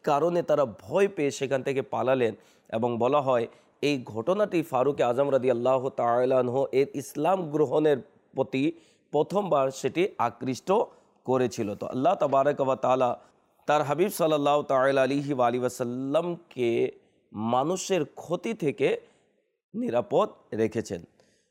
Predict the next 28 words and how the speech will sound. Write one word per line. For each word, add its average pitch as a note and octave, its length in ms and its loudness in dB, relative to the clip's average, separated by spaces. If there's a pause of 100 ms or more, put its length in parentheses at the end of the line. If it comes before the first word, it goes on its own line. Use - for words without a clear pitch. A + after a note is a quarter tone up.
(160)
আল্লামা G#3+ 400 2
সামারকান্দি F3+ 600 0
রাহমাতুল্লাহ D#3 600 0
তাআলা D3 360 2
বলেন, C3 280 2
মুগিরা D#3+ 580 2
গোত্রের E3 480 -2
জনৈক C#3 300 2
ব্যক্তি C3+ 360 -2
একদা B2+ 440 2 (420)
নবী F3+ 380 0
পাক F3+ 260 2
সাল্লাল্লাহু D3+ 460 2
আলাইহি C#3+ 180 -2
সাল্লামকে C#3 340 0
হত্যা D#3 380 -2
করার D#3 280 2
উদ্দেশ্যে B2 460 -2
তার B2 200 0
নিকটে C#3 520 0 (160)
আসে। A2 360 -4 (920)
আল্লাহ G3+ 380 0
তাআলা E3+ 360 2
তার B2 360 -2
দৃষ্টিশক্তি F#3 800 -2
বিলুপ্ত C#3 460 -2
করে C#3+ 320 2
দেন, E2+ 140 -10